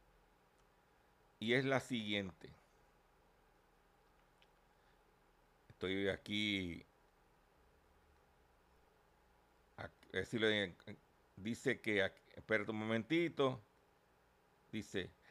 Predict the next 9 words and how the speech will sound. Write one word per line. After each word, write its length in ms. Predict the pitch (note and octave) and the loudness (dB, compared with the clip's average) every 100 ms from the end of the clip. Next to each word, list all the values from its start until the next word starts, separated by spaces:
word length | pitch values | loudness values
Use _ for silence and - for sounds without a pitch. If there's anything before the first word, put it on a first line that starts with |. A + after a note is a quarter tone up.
| - | -14
gato 560 | A2 G2+ G3+ G#3 G#3+ F#3+ | 4 12 12 12 12 12
deja 560 | F3+ G#3+ C#3 G2+ F2+ - _ _ _ - - | 12 12 12 8 6 -10 _ _ _ -20 -10
un 120 | A#2 D#3+ | 4 6
hospital 420 | - D3 D#3 F#3 | 6 6 8 8
sin 160 | E3+ | 6
sistema 420 | C3+ C3+ - E3+ F3+ | -2 0 2 6 6
durante 380 | D3+ C3 B2+ | 6 6 4
cuatro 400 | - C3+ C#3 C3+ | 6 8 8 8
horas. 260 | A#2 G#2 | 8 6